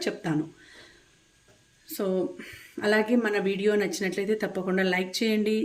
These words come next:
ఇంతవరకు లైక్ చేసి ఆదరిస్తున్న సబ్స్క్రైబర్స్ అందరికీ కూడా పేరు పేరున ధన్యవాదాలు తెలుపుకుంటున్నానండి. ఆ, ఇక కొత్త వాళ్ళు ఎవరైనా చూస్తున్నట్లయితే తప్పకుండా సబ్స్క్రైబ్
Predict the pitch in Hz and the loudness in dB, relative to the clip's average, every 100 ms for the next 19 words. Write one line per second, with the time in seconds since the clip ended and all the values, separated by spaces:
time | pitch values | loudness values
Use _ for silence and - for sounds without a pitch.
0 | - - - - - - - 240 233 240 | -4 -12 -20 -20 -20 -20 -2 0 2 4
1 | 233 220 247 208 196 - 220 214 190 185 | 4 2 2 4 2 2 0 2 0 0
2 | 190 208 - 208 190 185 180 185 - _ | 0 -2 -2 -2 0 2 0 -2 -12 _
3 | - - 196 - 208 196 190 190 190 208 | -12 -8 -8 -2 0 2 0 0 0 0
4 | 214 220 196 190 190 190 202 208 214 208 | -2 -2 0 2 2 2 2 2 2 0
5 | 196 190 196 185 180 185 185 185 185 160 | 0 0 0 0 0 2 2 0 -2 -4
6 | - 170 175 175 175 175 349 - - - | -4 -4 -2 2 2 4 4 2 -12 -20
7 | - - - - _ - 208 208 196 214 | -20 -20 -20 -20 _ -6 0 0 0 -2
8 | 214 226 196 - - - 208 214 220 214 | 2 4 2 0 -8 0 0 4 6 6
9 | 202 202 208 208 185 - 190 185 185 180 | 6 2 0 -2 -4 -2 0 0 0 -2
10 | 170 180 - 190 190 190 196 202 202 175 | -2 -4 -4 -4 0 2 2 2 0 -4
11 | - - 190 | -4 -2 -2